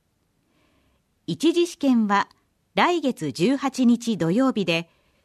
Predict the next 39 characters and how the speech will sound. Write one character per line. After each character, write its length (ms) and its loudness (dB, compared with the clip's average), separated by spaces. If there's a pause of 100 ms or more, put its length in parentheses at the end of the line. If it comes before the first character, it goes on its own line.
(280)
公 180 2
務 200 2
員 180 0
試 120 -10
験 240 4
の 120 0
特 280 -2
別 200 0
な 140 4
勉 240 4
強 300 2
を 80 0
し 120 -12
て 120 0
い 100 2
な 160 2
い 100 -4
方 240 -2
も 120 4
チ 140 -6
ャ 20 0
レ 120 2
ン 80 4
ジ 120 -4
し 120 -6
や 120 -2
す 160 -4
い 160 -4 (300)
職 280 -6
務 160 4
能 180 2
力 260 0
試 120 -8
験 200 4
で 100 0
行 180 -4
い 220 -2
ま 120 -2
す。 160 -20